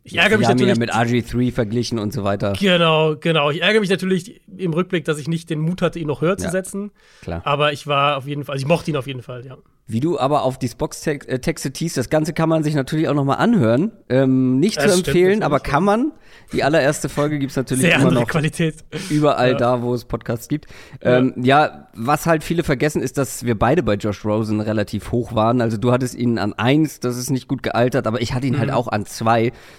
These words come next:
Speaker 1: Mhm.
Speaker 2: Sam Darnold war bei mir an drei, bei dir sogar nur an vier.
Speaker 1: Ja, Darnold mochte ich nie. Also das, das weiß ich noch, dass ich damals gesagt hab, hier, ich seh den Hype irgendwie nicht bei ihm. Weil er war ja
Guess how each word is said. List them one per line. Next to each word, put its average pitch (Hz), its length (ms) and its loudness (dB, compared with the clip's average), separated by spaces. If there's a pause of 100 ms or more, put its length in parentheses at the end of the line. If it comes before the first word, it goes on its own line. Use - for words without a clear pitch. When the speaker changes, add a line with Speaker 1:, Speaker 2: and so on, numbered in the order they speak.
Speaker 1:
Mhm. 151 80 -6
Speaker 2:
Sam 120 260 4
Darnold 120 440 2
war 113 500 4
bei 107 360 2
mir 107 540 0
an 107 220 -2
drei, 107 400 0
bei 101 160 0
dir 113 240 -2
sogar 104 200 0
nur 110 260 0
an 101 180 0
vier. 135 420 -2
Speaker 1:
Ja, 131 80 -4
Darnold 175 480 2
mochte 156 220 -4
ich 156 240 -16
nie. 135 260 -8
Also 127 140 -8
das, 135 240 -6
das 127 160 -10
weiß 170 180 4
ich 180 60 0
noch, 160 100 0
dass 143 160 -6
ich 143 80 -10
damals 156 580 -4
gesagt 135 320 -10
hab, 135 120 -10
hier, 139 160 -6
ich 135 160 -16
seh 143 100 -8
den 135 160 -8
Hype 131 240 -8
irgendwie 127 240 -12
nicht 123 180 -16
bei 131 140 -10
ihm. 120 140 -12
Weil 127 120 -4
er 135 100 0
war 147 120 -4
ja 151 140 2